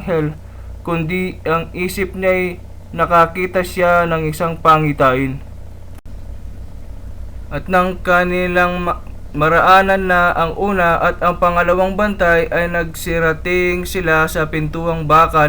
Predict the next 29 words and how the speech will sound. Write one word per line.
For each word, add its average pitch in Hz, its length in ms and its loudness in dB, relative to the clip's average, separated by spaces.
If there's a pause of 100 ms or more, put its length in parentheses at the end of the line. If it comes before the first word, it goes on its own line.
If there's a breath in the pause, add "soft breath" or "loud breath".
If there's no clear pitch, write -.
na 147 80 2
patungo 156 480 -2
sa 156 160 -2
bayan, 135 480 0 (480 loud breath)
na 156 160 2
kusang 180 400 2
nabuksan 180 800 4
sa 180 160 -2
kanila, 156 560 2
at 151 240 -2
sila'y 175 320 0
nagsilabas 170 800 2
at 165 240 -4 (320 loud breath)
nangagpatuloy 180 1040 2
sa 180 160 -2
isang 170 320 -2
lansangan. 143 720 0 (320 loud breath)
At 160 160 -6
pagdakay, 180 640 6
humiwalay 180 640 2
sa 175 160 -2
kaniya 170 560 2
ang 147 240 0
anghel. 147 320 -2 (320 loud breath)
At 170 240 -2
nang 180 80 2
si 185 160 -4
Pedro 196 560 4
ay 175 320 0